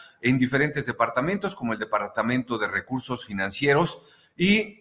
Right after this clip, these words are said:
también pertenece a diferentes cámaras, organizaciones, tiene diferentes posgrados,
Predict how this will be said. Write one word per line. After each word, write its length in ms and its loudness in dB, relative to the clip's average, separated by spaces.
también 560 6
pertenece 720 2
a 80 4
diferentes 640 -2
cámaras, 420 2
organizaciones, 800 -2
tiene 220 -4
diferentes 540 -6
posgrados, 680 2